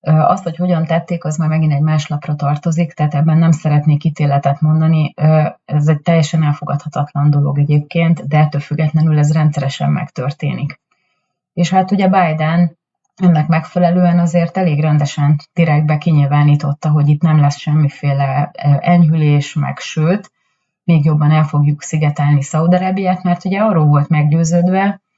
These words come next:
hogy a szaudiak úgy ugrálnak, ahogy Amerika fütyül. De hát az az igazság, hogy ebben is csak az nyilvánul meg, hogy nem értik a körülöttük levő világot ezek a politikusok. Tehát felkerülnek egy pozícióba emberek,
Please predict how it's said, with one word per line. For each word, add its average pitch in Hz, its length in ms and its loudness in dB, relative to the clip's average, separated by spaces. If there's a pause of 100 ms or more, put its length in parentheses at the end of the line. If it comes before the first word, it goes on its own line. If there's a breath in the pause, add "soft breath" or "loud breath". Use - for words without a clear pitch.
(380)
hogy - 260 -6
a 147 140 -4
szaudiak 196 600 -2
úgy 170 180 2
ugrálnak, 180 460 2
ahogy 185 220 0
Amerika 180 360 0
fütyül. 143 600 -8 (340)
De 170 180 -4
hát 175 260 0
az 196 200 -8
az 175 100 -2
igazság, 151 520 -2
hogy 160 140 -4
ebben 180 280 0
is 156 120 -2
csak 151 200 -8
az 180 160 0
nyilvánul 147 560 2
meg, 147 420 -2 (500)
hogy 165 120 0
nem 226 180 4
értik 143 540 -2
a - 120 -2
körülöttük 151 640 -2
levő 147 280 0
világot 147 520 0
ezek 147 240 -4
a 147 60 0
politikusok. 143 800 -4
Tehát 151 240 0
felkerülnek 156 1000 -2
egy 139 160 -8
pozícióba 156 720 0
emberek, 208 600 0